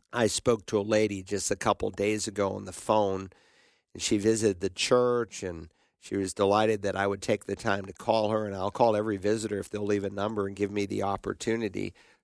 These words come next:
to call them. Uh, and she said, "Pastor Carl, I don't really know if I believe in God because I was taught to believe in God,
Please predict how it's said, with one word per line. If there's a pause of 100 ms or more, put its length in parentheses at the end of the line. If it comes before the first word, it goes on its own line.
to
call
them. (560)
Uh, (180)
and
she
said, (260)
"Pastor
Carl,
I
don't
really
know
if
I
believe
in
God
because
I
was
taught
to
believe
in
God,